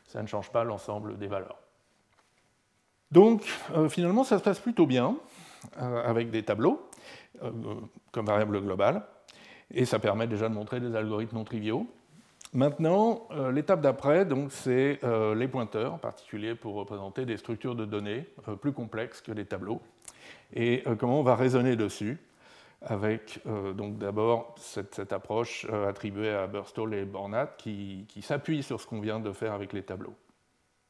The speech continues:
Donc les pointeurs, euh, c'est un concept, euh, presque aussi vieux que l'informatique. Quand on programme en langage machine ou en assembleur, ben, un pointeur, c'est juste une adresse dans la mémoire. Et, euh, c'est,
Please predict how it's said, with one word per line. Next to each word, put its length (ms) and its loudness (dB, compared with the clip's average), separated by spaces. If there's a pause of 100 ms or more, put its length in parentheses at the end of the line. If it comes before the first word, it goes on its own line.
Donc 200 6
les 220 10
pointeurs, 760 8 (280)
euh, 580 2 (300)
c'est 120 -12
un 80 -6
concept, 580 -4 (320)
euh, 140 -10 (100)
presque 240 -10
aussi 200 -10
vieux 200 -2
que 340 -4
l'informatique. 720 -4 (160)
Quand 220 -10
on 100 -8
programme 520 -4
en 440 -6
langage 320 -10
machine 400 -8
ou 60 -4
en 100 -6
assembleur, 540 -8
ben, 160 -8
un 40 -12
pointeur, 380 -10
c'est 120 -10
juste 200 -10
une 140 -6
adresse 360 -8
dans 100 -10
la 120 -6
mémoire. 440 -8 (640)
Et, 320 -4
euh, 220 -6
c'est, 200 -10